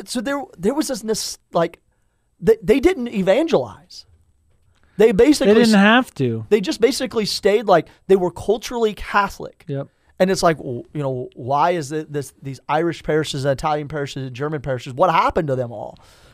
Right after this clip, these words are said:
Speaker 1: Well, they all, like, dispersed in one places, and as they went out, they lost their faith. I, and so the, they, they didn't have to evangelize because they were just basically
Speaker 2: Well,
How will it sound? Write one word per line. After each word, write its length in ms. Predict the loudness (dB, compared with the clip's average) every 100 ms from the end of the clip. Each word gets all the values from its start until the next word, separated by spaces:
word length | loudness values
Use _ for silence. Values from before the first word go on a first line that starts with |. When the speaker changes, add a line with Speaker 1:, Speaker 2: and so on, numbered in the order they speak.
| -8
Speaker 1:
Well, 100 | 0
they 80 | 4
all, 200 | 6 4
like, 320 | 4 0 -2
dispersed 520 | -10 -10 -4 -4 -4 -6
in 80 | -2
one 160 | -2
places, 500 | -2 -4 -4 -8 0
and 260 | 0 0 -4 -12 -16 -18 -20 -20 -20 -20 -20 -12 -2
as 120 | 0
they 80 | 2
went 180 | 0 0
out, 160 | 0
they 80 | -2
lost 260 | -2 -2 -2
their 120 | -4
faith. 520 | -2 -2 -2 -10 -20 _ _ _ _ _ _ _ _ _ _ _
I, 160 | -2 -2 -2
and 220 | -2 0
so 220 | 2 2
the, 200 | 2 0 0
they, 320 | -6 -6 -20 _ _
they 180 | -4 -4
didn't 340 | 0 0 0
have 320 | -6 -6 -8
to 100 | -6
evangelize 540 | -6 -6 -8 -4 -4 -4
because 560 | -8 0 2 2 -4 _ _ _ -2
they 140 | 0
were 180 | 0 -2
just 340 | -4 -6 -10 _ _ _ _ _ -8 -2
basically 300 | 0 4
Speaker 2:
Well, 100 | 4